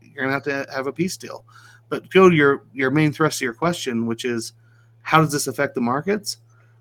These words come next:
I don't think the markets care at all, except for does this turn into World War Three? If you get into a war with Iran and the Hormuz Strait is closed and oil prices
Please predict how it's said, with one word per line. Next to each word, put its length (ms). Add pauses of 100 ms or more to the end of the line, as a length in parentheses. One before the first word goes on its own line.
(160)
I 100
don't 200
think 180
the 60
markets 440
care 320
at 60
all, 320
except 440
for 460 (600)
does 220
this 200
turn 260
into 240
World 220
War 160
Three? 360 (520)
If 180
you 80
get 180
into 240
a 60
war 240
with 140
Iran 420
and 140
the 40
Hormuz 420
Strait 360
is 100
closed 440
and 180
oil 220
prices 640